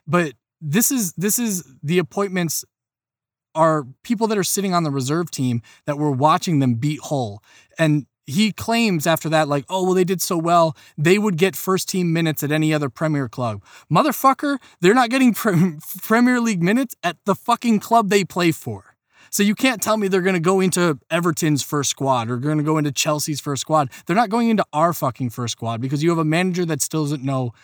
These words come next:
how to utilize the talent that he has. He claims that he backs the manager's decision, but then the manager wants players that he's not willing to pay for, and the players he does wanna bring in, that he does wanna pay for,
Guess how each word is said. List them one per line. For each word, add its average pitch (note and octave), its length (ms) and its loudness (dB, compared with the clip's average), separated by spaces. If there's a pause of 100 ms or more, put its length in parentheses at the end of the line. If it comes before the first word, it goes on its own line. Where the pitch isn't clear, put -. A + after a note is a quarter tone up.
(140)
how F#3 160 2
to F3+ 60 -4
utilize E3 480 2
the D3+ 80 -6
talent C#3 320 -2
that B2 80 -6
he A2+ 100 -4
has. A2+ 400 -10 (960)
He G3 100 4
claims A3 320 2
that A3+ 80 0
he G#3+ 80 2
backs E3+ 300 0
the F3 80 -4
manager's D#3 400 -2
decision, F3 520 -2 (280)
but E3 100 0
then F#3 200 0 (200)
the D#3+ 160 -2
manager G#3 400 2
wants F#3 300 2
players G3+ 340 0
that D#3 140 -2
he's A3 280 -4
not G3 200 -2
willing F#3 240 0
to D3 80 -6
pay G#3 220 -4
for, A#2+ 380 -4 (360)
and E3+ 180 2
the D#3 60 0
players F#3+ 420 2
he F3 100 -4
does F3 360 2
wanna E3 180 0
bring B2 240 -2
in, A#2 140 -2
that C3 80 0
he B2+ 80 -2
does F3+ 180 2
wanna G3 160 -2
pay G#3+ 160 -4
for, B3 380 -6